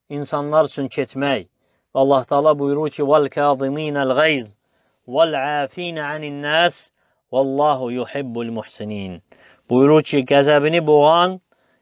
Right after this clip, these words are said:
insanlar və ya bu qəzəbini boğanlar və insanları bağışlayanlar və sonra buyurur ki, Allah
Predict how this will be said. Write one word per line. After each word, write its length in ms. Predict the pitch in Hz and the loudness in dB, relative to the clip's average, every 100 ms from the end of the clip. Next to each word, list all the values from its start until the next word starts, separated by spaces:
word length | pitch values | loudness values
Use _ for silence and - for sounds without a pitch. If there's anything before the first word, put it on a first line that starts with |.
| _ | _
insanlar 760 | 147 151 143 147 147 160 151 127 _ _ _ | -12 -10 -6 -6 0 2 2 2 _ _ _
və 80 | 131 | 0
ya 180 | 156 156 | 2 0
bu 60 | 156 | -4
qəzəbini 500 | 151 156 151 175 160 | -4 -2 -2 -4 0
boğanlar 680 | 156 156 151 165 165 117 _ _ _ _ 127 | 2 2 2 4 4 2 _ _ _ _ -12
və 100 | 147 | -10
insanları 880 | 143 131 143 139 139 139 156 147 147 _ _ _ | -12 -12 -10 -8 -4 0 0 0 -4 _ _ _
bağışlayanlar 1000 | 147 147 135 - 143 135 139 147 165 170 - _ _ - | 2 2 0 -2 -2 -2 0 2 4 2 -4 _ _ -8
və 100 | 135 | -8
sonra 280 | - 143 131 | -4 -4 -4
buyurur 300 | 123 127 135 | -4 -4 -6
ki, 340 | - 131 127 117 _ _ _ _ _ _ _ - - | -4 -2 -2 -4 _ _ _ _ _ _ _ -20 -4
Allah 580 | 143 135 139 156 147 | 0 2 4 4 2